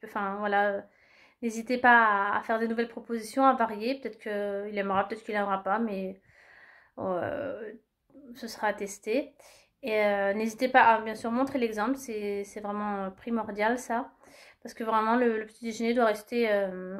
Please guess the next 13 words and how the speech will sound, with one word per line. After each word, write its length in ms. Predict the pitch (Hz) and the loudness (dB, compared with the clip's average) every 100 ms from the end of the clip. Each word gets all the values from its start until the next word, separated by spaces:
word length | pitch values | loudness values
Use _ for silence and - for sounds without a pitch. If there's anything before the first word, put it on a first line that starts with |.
| - | -6
doit 140 | 233 226 | 2 2
rester 380 | 226 - 247 | 2 -4 -2
un 80 | 233 | 0
plaisir. 460 | 226 220 202 190 208 | -2 -6 -4 -2 -2
Donc, 260 | 202 196 | -4 -6
euh, 180 | 196 190 - _ _ - - _ - - | -4 -4 -6 _ _ -20 -20 _ -18 0
avancez, 680 | 240 233 233 - 220 226 247 | 4 4 2 -2 0 4 6
avancez 360 | 220 220 - | 4 2 -2
à 40 | 226 | -2
petits 240 | - 226 | -2 -16
pas. 360 | - 202 226 226 | 0 4 4 2
Et, 320 | 190 180 175 | -4 -6 -8
euh, 280 | 170 170 | -8 -12